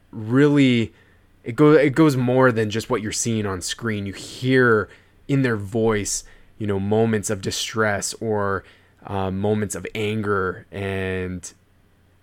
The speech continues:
joy or whatever it may be. Like, it just, it, it translates really well on, i-, in just terms of their performance from a, a voice perspective. And yeah, so huge hou-, shout out to them. I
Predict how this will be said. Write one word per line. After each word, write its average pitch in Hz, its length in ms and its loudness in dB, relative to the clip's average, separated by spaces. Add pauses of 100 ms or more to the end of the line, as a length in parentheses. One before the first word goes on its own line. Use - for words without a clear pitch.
(160)
joy 110 420 0
or 101 160 0
whatever 107 500 0
it 107 120 -4
may 107 180 -6
be. 107 280 -6
Like, 98 180 -8
it 110 120 -4
just, - 440 -4 (180)
it, 107 260 -6
it 117 140 -8
translates 127 560 -2
really 113 380 -2
well 101 480 -2
on, 98 220 -4
i-, 92 80 -6
in 104 380 -6
just 95 360 -6
terms 101 340 -4
of 98 320 -6
their 98 300 -2
performance 101 680 -8
from 98 260 -8
a, 92 340 -10
a - 100 -16
voice 104 340 -2
perspective. 95 840 -6
And 92 500 -6 (640)
yeah, 120 220 4
so 104 160 -2
huge 151 280 0
hou-, 120 200 2
shout 113 280 2
out 107 120 -2
to 110 100 -4
them. 98 380 -4 (340)
I 98 480 -4